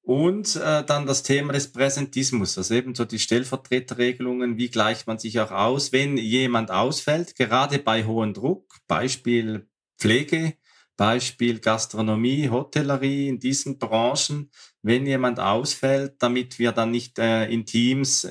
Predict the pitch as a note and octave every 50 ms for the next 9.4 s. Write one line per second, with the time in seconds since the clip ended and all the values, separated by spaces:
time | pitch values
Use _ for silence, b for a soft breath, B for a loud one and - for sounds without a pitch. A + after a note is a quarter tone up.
0 | - G2+ - A#2+ A2+ - A#2 G#2 A#2 A#2 B2+ C#3 C#3 C#3 C3 C3 C3 C3 - C3
1 | C3+ C3 - - - A#2+ A#2+ B2 A#2 - B2+ B2 B2 b b b b b b b
2 | _ - A2 A2 - A#2+ A2+ - A2+ A2+ A2 - F#2+ F#2+ A2 A#2 B2+ A2+ F2+ F#2+
3 | G#2+ A#2 B2 - - A#2+ A#2 A#2 A#2+ A#2 - - - A2 A2 A2 - - - G#2+
4 | - - - G2+ G#2 G#2 - - G#2 - - - A#2 B2 C3+ C#3+ D3+ D3 - -
5 | A#2+ A#2+ B2 A#2+ A#2+ A#2+ - - B2 B2 C3 C#3 C#3 C#3 - - - - A#2 A2
6 | - - - A#2+ A2 - - A2 G#2+ A2 A2 A2 A2+ - - - - A#2+ C3+ C#3
7 | C3+ B2+ A2+ G#2 F#2+ F#2 F2 _ _ - G2+ G2 G2 G2 G2 F2+ F#2 F#2+ - A#2+
8 | A#2+ B2 A#2 G#2+ G#2 G2 G#2 G2+ - A2+ G#2+ - - G#2 G2+ - - - - F#2
9 | F#2 G2 A2 B2 C#3 D3+ D3+ -